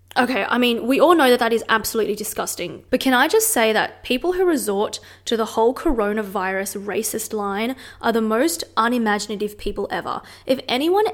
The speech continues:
ever says that to you, they're dumb, and you don't need to pay them any mind. Just keep walking. People hate it when they're ignored. They want you to react, so literally just give them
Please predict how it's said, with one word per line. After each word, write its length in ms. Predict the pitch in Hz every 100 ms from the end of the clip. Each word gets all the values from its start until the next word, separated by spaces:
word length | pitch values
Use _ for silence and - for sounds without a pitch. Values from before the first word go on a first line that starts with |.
| -
ever 240 | 214 220
says 340 | 247 - 185 185
that 140 | -
to 120 | -
you, 300 | 240 262 330 - - _ -
they're 120 | 277
dumb, 360 | 254 170 - - _
and 160 | - 269
you 80 | 277
don't 200 | 311 294
need 140 | 277
to 60 | 285
pay 240 | - 214
them 160 | 214 220
any 200 | 214 214
mind. 380 | 208 - 87 - - _ _ _
Just 480 | - 262 - - -
keep 260 | - 311
walking. 540 | 240 214 208 - 120 - _ _
People 320 | 277 294 330
hate 360 | - - 226 254
it 160 | 254
when 140 | 220 220
they're 180 | 214
ignored. 480 | 208 196 202 190 - - - -
They 140 | - 214
want 360 | 190 214 262
you 80 | 277
to 180 | 285 269
react, 460 | 233 208 - - -
so 160 | -
literally 580 | 226 208 226 - 285 330
just 280 | 320 349 -
give 180 | 240 220
them 260 | 220 214